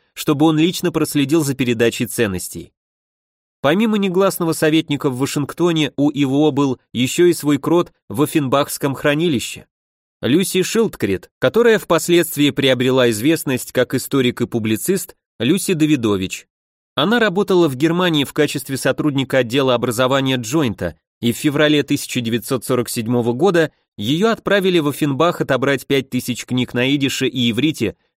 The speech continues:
для использования в лагерях для перемещенных лиц.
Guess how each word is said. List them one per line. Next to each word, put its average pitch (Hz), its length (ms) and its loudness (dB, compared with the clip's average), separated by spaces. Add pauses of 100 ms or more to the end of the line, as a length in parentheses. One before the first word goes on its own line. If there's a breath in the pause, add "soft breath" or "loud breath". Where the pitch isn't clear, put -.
для 123 220 2
использования 185 640 -2
в 135 60 -2
лагерях 139 480 0
для 135 160 -2
перемещенных 117 720 -2
лиц. - 400 -6